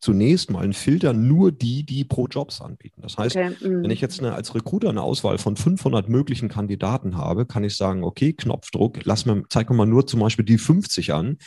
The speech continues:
Speaker 1: die diese Pro-Jobs-Lizenz haben.
Speaker 2: Ja.
Speaker 1: Weil man ja ganz gesichert davon ausgehen kann, dass keiner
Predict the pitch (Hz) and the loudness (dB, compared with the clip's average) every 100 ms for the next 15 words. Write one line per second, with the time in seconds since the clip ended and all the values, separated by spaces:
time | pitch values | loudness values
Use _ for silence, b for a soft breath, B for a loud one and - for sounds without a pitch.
0 | B B 120 135 127 123 - 220 - 98 | B B -4 0 0 0 2 2 2 0
1 | - 180 - 73 80 - - 185 - 101 | 0 -4 -2 -2 -2 -2 0 0 -2 -4
2 | 147 170 - b _ 92 90 120 - _ | 4 4 2 b _ 0 4 4 2 _
3 | - 165 - 131 143 151 123 113 113 95 | 2 2 4 2 4 2 2 0 -2 0
4 | 120 95 85 82 80 - B B - - | 0 0 -2 -2 -4 -6 B B 0 0
5 | - - 156 156 101 | 2 2 4 2 0